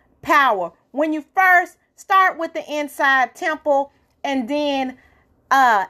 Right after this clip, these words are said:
help others with the overflow. That's all I have for today. Hoping that you get your power back, you get your life back, you get yourself back, you build those si-, uh,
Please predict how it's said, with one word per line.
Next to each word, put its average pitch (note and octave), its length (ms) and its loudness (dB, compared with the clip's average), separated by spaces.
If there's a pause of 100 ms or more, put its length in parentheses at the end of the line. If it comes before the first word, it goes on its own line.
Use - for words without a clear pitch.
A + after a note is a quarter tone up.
help E4 500 -4
others A3 560 0 (200)
with G#3 360 -4
the G#3 180 -12
overflow. D3+ 760 -10 (240)
That's E4 260 2
all D#4 220 2
I D4+ 140 4
have C#4+ 400 -4
for C#4 260 -4
today. C#4+ 580 -4 (840)
Hoping D4+ 360 2
that B3+ 240 -4
you D4 300 -2 (560)
get C4+ 240 -4
your G3+ 140 2
power D#4 480 2
back, D4 440 -2 (200)
you D4 140 -2
get C4 280 -10
your G#3 160 0
life D4+ 580 0
back, C#4+ 400 0 (800)
you C#4+ 200 -2
get B3+ 260 -8
yourself D#4+ 680 0
back, D4+ 440 0
you C#4 140 -8
build C#4 380 -4
those C4 260 -2
si-, C4 460 0 (200)
uh, A3 260 2